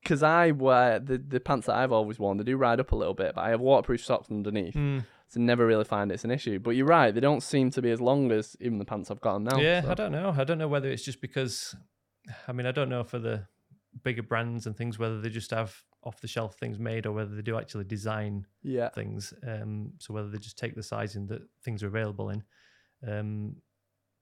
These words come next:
Speaker 2: but, um, yeah, I don't know, or whether they don't take into consideration when you're on your bike, your legs bend,
Speaker 1: Bending,
Speaker 2: and you,
Speaker 1: yeah.
Speaker 2: obviously when you bend your leg, your, your trouser rides up past your sock. But even on World Cup scene, you, s-, you often see 'em,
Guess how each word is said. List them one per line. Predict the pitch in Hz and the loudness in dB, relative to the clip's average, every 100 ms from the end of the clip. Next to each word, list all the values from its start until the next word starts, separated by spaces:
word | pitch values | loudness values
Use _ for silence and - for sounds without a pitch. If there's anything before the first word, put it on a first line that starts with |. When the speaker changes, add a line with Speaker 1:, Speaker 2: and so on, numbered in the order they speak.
| _ _ | _ _
Speaker 2:
but, | 110 120 117 - - | -8 -6 -6 -8 -6
um, | 123 117 110 107 - _ _ _ - | -4 -4 -6 -8 -12 _ _ _ -10
yeah, | 127 | -6
I | |
don't | 120 113 | -4 -2
know, | 135 | 0
or | 123 120 | 2 0
whether | 120 | 0
they | 117 | -4
don't | 117 117 | -6 -6
take | - 117 | -6 -6
into | 117 - | -8 -8
consideration | 113 - 117 117 113 120 113 | -8 -6 -2 -2 -2 -6 -6
when | 117 113 | -4 -4
you're | 110 | -4
on | |
your | 107 | -2
bike, | 113 117 110 | 0 -2 -2
your | |
legs | 110 113 | -6 -6
bend, | 120 113 117 | -4 -4 -2
Speaker 1:
Bending, | 117 113 107 | 0 0 2
Speaker 2:
and | 104 | 2
you, | 110 107 | 0 -4
Speaker 1:
yeah. | 117 113 | -4 -2
Speaker 2:
obviously | 104 110 | -2 -2
when | 110 | -4
you | |
bend | 107 113 | -4 -4
your | 107 | -4
leg, | 113 110 | -6 -6
your, | 104 - _ _ _ _ _ _ | -8 -10 _ _ _ _ _ _
your | 120 107 101 _ _ _ | -8 -8 -8 _ _ _
trouser | - 110 104 | -6 -4 -2
rides | 104 107 104 | -2 -2 -2
up | 110 - _ _ | -8 -12 _ _
past | - - | -16 -14
your | |
sock. | 117 127 123 - | -6 -4 -4 -8
But | 117 117 | -8 -6
even | 120 113 | -6 -6
on | 110 | -4
World | 113 110 | -4 -4
Cup | 139 - | -6 -6
scene, | 123 107 | -6 -6
you, | |
s-, | 101 - | -6 -8
you | |
often | 120 - | -10 -10
see | 107 113 | -8 -6
'em, | 107 104 | -6 -8